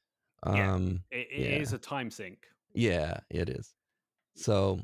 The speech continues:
Speaker 2: uh, actually, I have a live stream coming up tomorrow, uh, for MongoDB. So it's, it's, you know, probably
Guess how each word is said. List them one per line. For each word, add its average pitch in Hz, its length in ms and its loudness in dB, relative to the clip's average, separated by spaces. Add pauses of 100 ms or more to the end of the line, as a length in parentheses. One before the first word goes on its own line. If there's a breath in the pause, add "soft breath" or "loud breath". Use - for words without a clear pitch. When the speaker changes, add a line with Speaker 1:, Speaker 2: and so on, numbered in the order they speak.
(160)
Speaker 2:
uh, 104 120 4
actually, 117 260 4
I 101 60 4
have 101 160 2
a 92 60 -2
live 92 180 0
stream 90 220 -2
coming 87 220 2
up - 80 -8
tomorrow, 87 400 0 (360 soft breath)
uh, - 160 2
for 95 140 -2
MongoDB. 87 500 -2
So 135 180 2
it's, - 160 -4
it's, - 240 -2
you - 80 -2
know, 143 200 2 (180)
probably 127 640 0